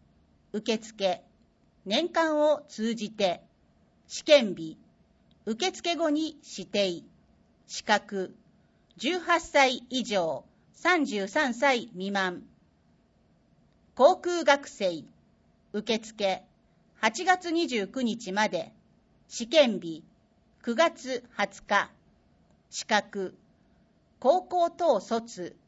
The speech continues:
見込み含む。ただし、下位は十八歳以上、二十三歳未満。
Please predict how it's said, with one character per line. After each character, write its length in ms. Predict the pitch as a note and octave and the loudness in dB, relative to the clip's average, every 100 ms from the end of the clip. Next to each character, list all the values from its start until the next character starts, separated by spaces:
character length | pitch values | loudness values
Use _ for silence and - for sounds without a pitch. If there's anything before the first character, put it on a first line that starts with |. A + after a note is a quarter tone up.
| _ _ _ _ | _ _ _ _
見 140 | G#3+ A3+ | -10 0
込 140 | E4+ | 2
み 220 | D4 D#4 | 2 -2
含 360 | D4 - F3+ A#3 | -8 -14 -8 -6
む。 240 | F3+ - - _ _ _ _ _ _ - | -4 -8 -14 _ _ _ _ _ _ -2
た 140 | A#3+ | 2
だ 120 | G#3+ | 2
し、 380 | G3+ - E3 - _ _ _ _ _ - | 0 -8 -12 -12 _ _ _ _ _ 0
下 160 | C4 | 2
位 140 | A#3 F#3 | 4 2
は 260 | F3 E3+ - _ _ | 0 -2 -8 _ _
十 240 | - B3 E4+ | -8 -6 -2
八 200 | E4 F4 | 0 -2
歳 320 | - C#4+ C4+ | 2 2 2
以 200 | C4 B3+ | -2 -6
上、 380 | A3 F#3+ D#3 - - _ | -2 -2 -2 -8 -18 _
二 160 | C#4+ D4+ | -6 -4
十 240 | B3+ G3+ | -2 -4
三 260 | F#3+ D4 B3 | -2 -2 -2
歳 360 | A#3+ D4+ G#3+ | 0 0 0
未 180 | C3+ F3+ | -6 -6
満。 340 | G3+ F#3 E3 | -2 -4 -4